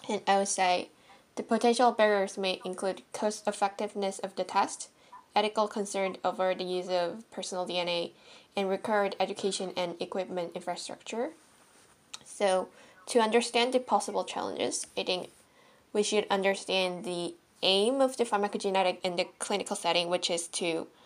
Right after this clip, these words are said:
maximize the chance of effective treatment of a specific indication and minimize the likelihood of the side effects.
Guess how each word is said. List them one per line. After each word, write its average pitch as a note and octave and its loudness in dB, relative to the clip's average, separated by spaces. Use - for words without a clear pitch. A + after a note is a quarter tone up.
maximize G3+ 2
the F3+ -4
chance - -4
of F3 2
effective G3 -2
treatment F3+ -6
of E3+ 0
a E3+ 0
specific F#3+ -4
indication F#3 -6
and F#3 0
minimize F#3+ 2
the F#3+ 2
likelihood F3+ -2
of E3 0
the F3 -4
side D#3+ -2
effects. - -4